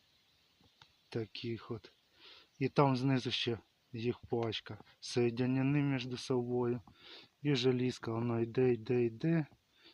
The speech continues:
І вона чуть на висоту. Отакої толщини железка там, як мінімум.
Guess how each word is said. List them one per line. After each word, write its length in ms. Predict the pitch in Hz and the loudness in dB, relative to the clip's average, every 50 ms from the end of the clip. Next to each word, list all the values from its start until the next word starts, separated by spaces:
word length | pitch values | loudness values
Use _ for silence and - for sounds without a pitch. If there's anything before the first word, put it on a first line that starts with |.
| _ _ - | _ _ -8
І 80 | 127 127 | -4 -2
вона 220 | 123 123 127 123 | 0 0 0 -2
чуть 220 | - - 123 - | -2 -4 -6 -4
на 140 | - 120 120 | -4 -2 -2
висоту. 560 | 117 117 107 - - 113 - - - 110 95 - _ _ - | -2 -4 -4 -4 -6 -8 -6 -6 -8 -8 -8 -10 _ _ -18
Отакої 400 | - - - 120 - 123 120 117 | -12 -6 -6 -2 0 2 2 2
толщини 560 | - - 123 110 - - - 123 117 113 110 | 2 -2 -4 -4 -4 -4 -4 -4 -2 -2 -4
железка 520 | 104 110 110 107 107 107 101 - - - 107 | -4 -4 -2 -2 -2 -2 -4 -8 -10 -14 -14
там, 180 | - - 131 - - - _ _ _ _ _ _ _ _ - | -14 -16 -20 -20 -20 -20 _ _ _ _ _ _ _ _ -10
як 260 | 120 104 - - - | -10 -10 -10 -8 -6
мінімум. 480 | 117 113 113 113 110 110 113 113 123 | -6 -4 -4 -4 -6 -8 -8 -10 -12